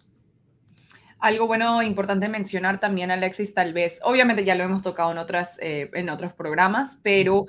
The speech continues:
eh, háblanos un poco sobre los cambios de las tasas de los honorarios de inmigración que comenzó ya el primero de abril.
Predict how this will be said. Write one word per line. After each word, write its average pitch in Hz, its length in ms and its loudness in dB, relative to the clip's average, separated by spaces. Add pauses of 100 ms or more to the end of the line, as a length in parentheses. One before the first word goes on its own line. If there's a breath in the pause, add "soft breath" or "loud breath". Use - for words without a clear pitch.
(260 loud breath)
eh, 190 180 4
háblanos 190 400 4
un 220 100 -6
poco 196 240 -4
sobre 196 220 -2
los 185 160 -2
cambios 170 560 -2
de 175 260 0
las 165 340 -2
tasas 190 400 6
de 185 120 0
los 165 120 -4
honorarios 160 420 -4
de 185 40 -2
inmigración 185 440 -2
que 247 100 -2
comenzó 175 340 -6
ya 151 160 -2
el 151 100 -2
primero 151 300 -6
de 147 60 0
abril. 160 360 -4